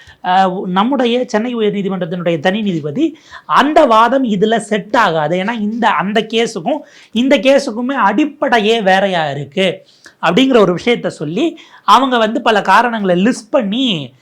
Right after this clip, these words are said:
அதை தள்ளி விட்டுருக்குறாங்க. இப்போ ஒண்ணு இவங்களுக்கு இருக்கக்கூடிய வாய்ப்பு, இது வந்து,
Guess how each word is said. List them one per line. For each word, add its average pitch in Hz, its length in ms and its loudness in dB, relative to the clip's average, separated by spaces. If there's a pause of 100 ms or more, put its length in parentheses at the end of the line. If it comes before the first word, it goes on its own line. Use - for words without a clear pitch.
(140)
அதை 180 200 2
தள்ளி 226 240 2
விட்டுருக்குறாங்க. 143 560 -6 (300)
இப்போ 240 260 2
ஒண்ணு 247 360 4
இவங்களுக்கு 214 400 -2
இருக்கக்கூடிய 208 400 -4
வாய்ப்பு, 175 600 -4
இது 240 400 2
வந்து, 226 640 0